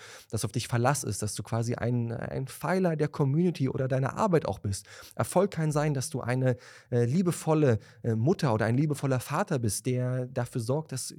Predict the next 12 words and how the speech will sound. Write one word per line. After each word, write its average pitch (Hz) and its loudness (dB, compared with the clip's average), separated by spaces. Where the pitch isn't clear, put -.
gut 185 -8
erzogene 165 -4
Kinder 202 -2
in 123 0
unsere 110 -2
Gesellschaft 98 -4
nachkommen. 90 -4
Erfolg 185 -2
kann 160 -2
sein, 147 0
dass 135 -4
du 143 -2